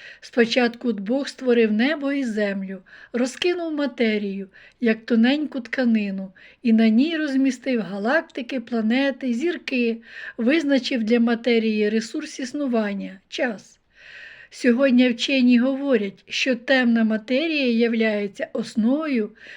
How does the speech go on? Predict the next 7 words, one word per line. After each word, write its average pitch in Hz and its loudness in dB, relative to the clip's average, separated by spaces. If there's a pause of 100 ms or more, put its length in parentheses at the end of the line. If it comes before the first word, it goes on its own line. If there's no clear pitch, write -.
всієї 302 2
структури 320 -6
Всесвіту 247 -4 (140)
і 262 2
не 233 4
є 262 2
вічною. 220 -4